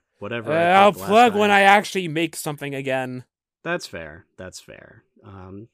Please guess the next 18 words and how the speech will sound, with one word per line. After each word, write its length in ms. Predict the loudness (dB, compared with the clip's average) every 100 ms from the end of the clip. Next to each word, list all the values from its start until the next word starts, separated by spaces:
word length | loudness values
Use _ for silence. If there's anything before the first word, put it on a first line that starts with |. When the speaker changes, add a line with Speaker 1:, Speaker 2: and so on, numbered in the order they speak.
| -20 -10
Speaker 1:
but 60 | -6
yeah, 240 | -6 -8 -14 -14
and 320 | -12 -12 -10
also 400 | -8 -8 -8 -12
congrats, 500 | -12 -10 -6 -6 -6
William. 380 | -14 -14 -14 -14
You 240 | -10 -8
now, 500 | -8 -10 -12 -12 -16 _ -18
uh, 160 | -16
have 100 | -14
been 160 | -12 -12
on 320 | -12 -14 -18 _
four 380 | _ -6 -4 -2
episodes, 760 | -4 -8 -14 -14 -16 -18 -20 -20 _ _ _ -12
making 360 | -12 -10 -10
you 480 | -8 -8 -8 -10 -12
the, 540 | -14 -12 -12 -12 -14 -18 _
uh, 400 | -14 -12 -10 -12